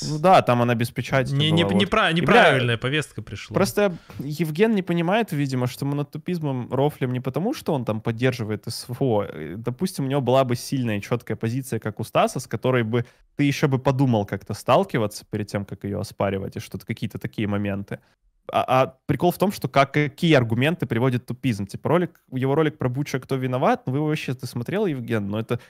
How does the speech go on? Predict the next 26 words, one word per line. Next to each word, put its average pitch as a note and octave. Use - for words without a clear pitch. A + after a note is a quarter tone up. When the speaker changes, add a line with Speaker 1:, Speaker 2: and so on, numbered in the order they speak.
Speaker 1:
это B2
потеха, C#3
блядь. G2+
Типа -
там B2
аргументы, C3+
это B2+
прям A#2+
де-, A#2
я E3
не F#3+
знаю, A#3+
кто -
больше, D#3
чем C3
тупизм, G3
дискредитирует B2+
вот G#2
эту B2
позицию A#2
под -
чувака, G#2
поддерживающего A2+
С -
В A2
О. G#2+